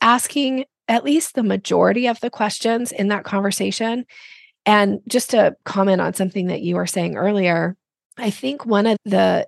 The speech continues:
reasons that people go into word vomit instead of asking <laughs> questions is people feel like, "Well, I'm supposed to be on right now, and I'm supposed to tell this person all the things about my program or about the product or about the group or about the team.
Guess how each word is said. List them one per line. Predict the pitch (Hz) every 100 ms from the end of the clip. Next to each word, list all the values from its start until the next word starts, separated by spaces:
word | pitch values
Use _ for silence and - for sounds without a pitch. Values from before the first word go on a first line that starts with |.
| -
reasons | 190 214 240 226 185 185
that | 185
people | - 190 190
go | 190 180
into | 180 170
word | 170 170 180
vomit | 202 220 247 262 262
instead | 202 185 - 190 185
of | 185
asking | 180 - 208 185
<laughs> | -
questions | 165 - 254 262 269 - - - - - -
is | 226 214
people | - 247 247 233
feel | - 220 214
like, | 202 180 - _ _ _ _ _ -
"Well, | 208 -
I'm | 226 311
supposed | - 330 -
to |
be | 214 -
on | 165 175 233
right | 175 147 -
now, | 123 - 170 - -
and | 196
I'm | 190 226
supposed | - 240 220 -
to | 214 185 180 180 _ _ -
tell | - 220 220
this | 240 196 -
person | 185 170 175 170 165 175 - - _
all | 185 202 226
the | 247
things | - 226 208
about | 180 175 170
my | 175
program | - 233 233 220 220 208 196
or |
about | 190 185 -
the | -
product | - 208 220 226 214 -
or | 185
about | 185 180 175
the | 196 190
group | 185 208 214 196
or |
about | 190 175
the | 196
team. | - 247 240 233